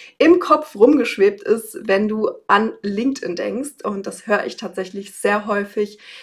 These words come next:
Wenn ich Erstgespräche für mein Eins zu eins Mentoring führe, dann bekomme ich sehr häufig die Aussage, „Janine, ich möchte jetzt lernen, wie ich so richtig professionell auf LinkedIn auftreten kann.“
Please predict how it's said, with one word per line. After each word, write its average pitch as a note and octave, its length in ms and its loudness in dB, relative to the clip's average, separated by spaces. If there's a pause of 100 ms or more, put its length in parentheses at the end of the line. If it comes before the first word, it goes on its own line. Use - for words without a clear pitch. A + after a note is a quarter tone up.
Wenn B3 160 6
ich F4 160 2
Erstgespräche A3 600 -6
für G#3+ 160 -8
mein G#3 240 -6
Eins G3+ 240 -8
zu - 120 -10
eins G3+ 280 -8
Mentoring F#3+ 400 -10
führe, G3+ 600 -8
dann F#3 200 -8
bekomme F#3 320 -12
ich F#3 120 -18
sehr F#3 200 -6
häufig G3+ 260 -12
die - 140 -8
Aussage, F#3 680 -6 (380)
„Janine, A3 340 -2
ich - 80 -8
möchte G3+ 300 -2
jetzt F#3 160 -10
lernen, F#3 420 -2
wie F#3 160 -6
ich - 140 -14
so F#3 80 -6
richtig G3+ 420 -4
professionell F3+ 800 -6
auf F3 240 -6
LinkedIn F3+ 480 -10
auftreten - 560 -8
kann.“ - 380 -14